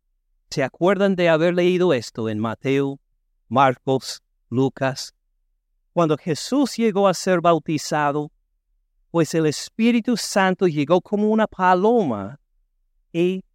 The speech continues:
se, se quedó encima de él.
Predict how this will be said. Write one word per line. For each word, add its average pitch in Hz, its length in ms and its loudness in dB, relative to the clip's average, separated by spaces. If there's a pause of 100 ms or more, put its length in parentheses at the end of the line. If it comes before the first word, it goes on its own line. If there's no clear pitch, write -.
(320)
se, 156 360 -2
se - 280 -4
quedó 180 520 2
encima 170 880 -2 (100)
de 196 340 0
él. 123 120 -10